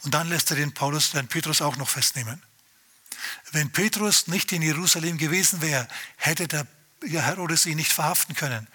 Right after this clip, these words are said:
Ist das logisch? Wäre es nicht besser gewesen, Jakobus wäre woanders gewesen, zum Beispiel auf Predigtreise.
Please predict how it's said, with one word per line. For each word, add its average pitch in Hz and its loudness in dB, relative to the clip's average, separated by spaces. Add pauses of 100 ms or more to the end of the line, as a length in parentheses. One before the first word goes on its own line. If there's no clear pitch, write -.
Ist - 2
das 135 0
logisch? 151 -2 (760)
Wäre 156 2
es 175 6
nicht - -4
besser 196 4
gewesen, 151 2
Jakobus 160 0
wäre 143 2
woanders 175 4
gewesen, 131 -2
zum 143 -2
Beispiel 143 -2
auf - -6
Predigtreise. 151 0